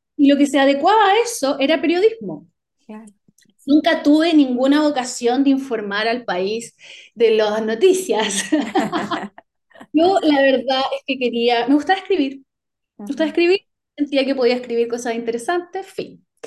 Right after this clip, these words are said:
Speaker 1: Y agradezco eso por varias cosas.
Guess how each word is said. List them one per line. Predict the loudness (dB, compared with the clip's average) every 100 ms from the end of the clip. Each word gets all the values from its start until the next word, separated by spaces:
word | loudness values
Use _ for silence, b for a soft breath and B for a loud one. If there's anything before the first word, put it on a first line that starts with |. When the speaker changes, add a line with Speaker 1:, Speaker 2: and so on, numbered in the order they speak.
| B B B B B B 0
Speaker 1:
Y | 6 6 6 2
agradezco | 0 2 0 0 -8 0 0 0 0
eso | 0 0 -6 -6 -4
por | -4 -2
varias | -2 -4 -6
cosas. | -16 -16 -20